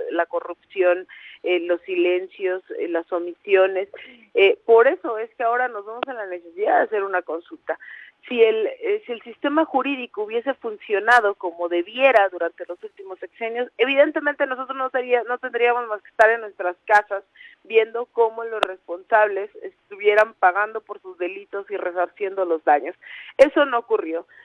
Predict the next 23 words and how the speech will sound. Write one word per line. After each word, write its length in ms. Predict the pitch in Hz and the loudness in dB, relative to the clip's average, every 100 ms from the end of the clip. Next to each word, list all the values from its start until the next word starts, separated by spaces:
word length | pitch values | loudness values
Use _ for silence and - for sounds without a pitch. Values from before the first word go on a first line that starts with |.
| _ | _
Por 140 | 220 240 | -2 -2
eso 100 | 277 | -4
es 100 | 254 | -10
que 80 | 254 | -6
estamos 320 | 254 254 247 | -4 -4 -8
haciendo 380 | 233 254 240 247 | -12 -10 -12 -8
también 300 | 220 220 226 | -8 -8 -10
un 120 | 226 | -8
ejercicio. 560 | 202 180 196 208 220 | -6 -6 -6 -10 -4
Esto 200 | 190 - | -4 -6
implica 560 | 214 - 254 269 233 214 | -12 -6 -2 2 4 4
un 180 | 208 226 | 2 -2
ejercicio 380 | 226 202 226 233 | -4 -4 -2 -2
de 60 | |
movilización 760 | 208 180 180 180 185 175 233 240 | -2 -6 -8 -12 -8 -6 -6 -2
popular, 500 | 220 - 175 170 180 - - - | -4 0 4 4 4 -2 -20 -6
esto 280 | 190 - 202 | -6 -2 -4
implica 600 | 196 202 202 214 202 165 | -2 -2 -2 4 6 6
un 160 | 196 | 2
ejercicio 460 | 196 202 - - 202 | -6 -12 -14 -14 -10
de 80 | 190 | -8
memoria 400 | 180 175 175 180 | -6 -6 -6 -6
histórica, 580 | - 170 165 180 - | -6 0 0 -2 -10